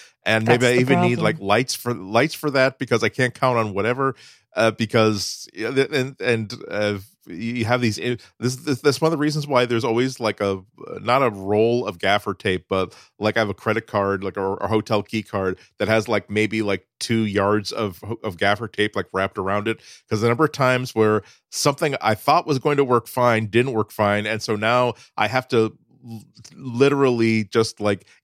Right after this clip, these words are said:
Speaker 1: gaffer tape this camera to the window of my hotel, inside window of my hotel room,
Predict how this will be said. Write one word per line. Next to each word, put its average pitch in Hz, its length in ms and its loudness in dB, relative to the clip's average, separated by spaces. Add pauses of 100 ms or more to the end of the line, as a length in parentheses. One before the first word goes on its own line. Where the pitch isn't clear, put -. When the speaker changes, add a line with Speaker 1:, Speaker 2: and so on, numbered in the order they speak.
Speaker 1:
gaffer 120 400 0
tape 117 440 0
this 107 180 -2
camera 107 600 0 (280)
to 131 180 2
the 123 100 4
window 110 460 2
of 98 80 -2
my 101 160 0
hotel, 98 380 -4
inside 117 480 -2
window 110 280 0
of 107 60 0
my 104 140 0
hotel 107 400 -2
room, 98 280 -4